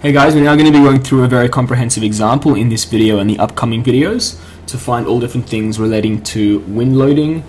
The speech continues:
using A S one one seven oh point two. So, the things we're gonna be looking at is finding something called the design wind speed, V subscript des comma theta.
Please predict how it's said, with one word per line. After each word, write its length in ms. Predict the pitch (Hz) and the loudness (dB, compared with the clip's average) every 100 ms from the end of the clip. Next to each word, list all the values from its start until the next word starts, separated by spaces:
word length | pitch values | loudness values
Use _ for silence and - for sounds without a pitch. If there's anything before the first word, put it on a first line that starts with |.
| - - | -18 -10
using 340 | 123 123 120 120 | -2 -2 0 -4
A 160 | 110 110 | -4 -2
S 320 | 107 - - | -2 -4 -8
one 340 | 110 117 117 113 | -8 -6 -4 -6
one 220 | 110 107 | -6 -6
seven 340 | - 113 113 | -4 -6 -6
oh 180 | 98 98 | -8 -8
point 300 | - 98 101 | -10 -10 -10
two. 240 | - - - - - - - - | -10 -10 -12 -18 -20 -20 -20 -10
So, 420 | - 131 110 - - - - | -4 -2 -2 -4 -12 -20 -8
the 80 | 135 | 0
things 180 | 165 156 | 2 4
we're 80 | |
gonna 140 | 165 143 | 4 4
be 80 | 127 | 4
looking 320 | 131 165 226 | 2 0 -2
at 100 | 247 | -2
is 160 | 131 | -4
finding 540 | - 139 135 135 131 127 | -4 -2 0 0 0 -2
something 340 | 135 131 131 | -4 -4 -4
called 240 | 131 123 120 | -2 -2 -2
the 120 | 120 | -4
design 520 | 127 120 117 123 120 | -6 -4 -4 -2 -2
wind 180 | 123 127 | -2 -2
speed, 460 | - 170 214 214 - - - - | 0 0 0 -4 -12 -20 -14 -8
V 500 | 120 143 147 135 - | 2 4 4 0 -2
subscript 600 | - 131 131 131 - 117 | -2 -2 -2 -4 -4 -4
des 200 | 123 120 - | -4 -4 -6
comma 240 | - 110 | -8 -10
theta. 440 | - 135 139 202 | -4 -2 -2 -4